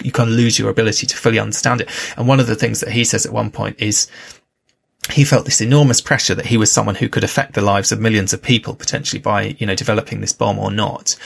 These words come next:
But he, he's the one person that,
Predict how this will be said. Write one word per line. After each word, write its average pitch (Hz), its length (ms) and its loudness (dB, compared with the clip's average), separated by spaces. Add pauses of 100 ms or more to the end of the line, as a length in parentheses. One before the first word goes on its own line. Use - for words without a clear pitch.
(560)
But - 180 2
he, 117 380 2
he's 123 340 2
the 120 80 -2
one 113 240 0
person 107 500 0
that, 101 240 0